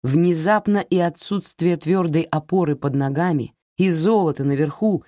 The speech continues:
и чернота внизу, и высевшееся рядом с ними огромное древо сделались совершенно неважными.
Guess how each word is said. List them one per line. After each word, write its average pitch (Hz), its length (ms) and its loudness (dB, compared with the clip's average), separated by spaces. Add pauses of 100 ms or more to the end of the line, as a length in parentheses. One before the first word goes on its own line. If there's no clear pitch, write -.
и 196 120 2
чернота 196 600 0
внизу, 160 560 0 (300)
и 214 180 4
высевшееся 156 920 0
рядом 165 380 2
с - 100 -10
ними 185 240 2
огромное 175 760 2
древо 160 520 0 (420)
сделались 220 540 2
совершенно 247 680 2
неважными. 175 760 -4